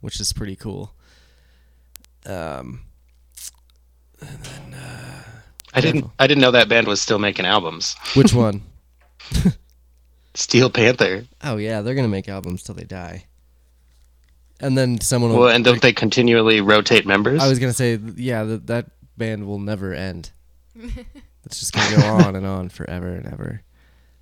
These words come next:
Speaker 1: Uh, Minus the Bear comes out with a new album March third, along with one of my personal pussy favorites, Ed Sheeran. Um, the
Speaker 2: I
Speaker 1: sh-
Speaker 2: love Ed Sheeran.
Speaker 1: Are, are you being serious?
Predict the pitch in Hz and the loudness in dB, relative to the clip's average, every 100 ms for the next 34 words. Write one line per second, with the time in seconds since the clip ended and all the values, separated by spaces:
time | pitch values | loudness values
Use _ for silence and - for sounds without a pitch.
0 | _ _ - 117 107 101 107 113 131 127 | _ _ -10 -6 -4 -4 -2 -2 -2 -4
1 | 127 131 143 170 160 147 151 139 131 131 | -4 0 0 0 -2 -2 -2 -2 -4 -4
2 | 143 147 _ _ 117 117 - - 113 117 | -6 -8 _ _ -6 -6 -8 -10 -8 -10
3 | - _ _ 98 101 107 104 98 - - | -14 _ _ -16 -12 -10 -10 -10 -12 -20
4 | _ _ 95 101 95 95 95 98 113 101 | _ _ -14 -12 -12 -12 -12 -10 -10 -10
5 | 104 98 - 110 101 110 - 104 98 98 | -14 -14 -14 -12 -12 -14 -12 -12 -12 -14
6 | - 104 98 - 101 90 87 92 _ _ | -12 -10 -10 -8 -6 -6 -10 -16 _ _
7 | _ _ _ _ _ _ _ _ - 107 | _ _ _ _ _ _ _ _ -10 -8
8 | 98 98 98 92 98 _ _ _ - - | -8 -8 -8 -10 -14 _ _ _ -20 -14
9 | 120 117 113 110 101 104 101 - 90 - | -6 2 4 6 8 6 6 2 0 -2
10 | - 87 82 87 - - - 127 113 _ | -4 -4 -6 -10 -16 -20 -12 -12 -12 _
11 | - 117 120 117 101 104 110 151 | -12 -8 -6 -8 -8 -10 -12 -14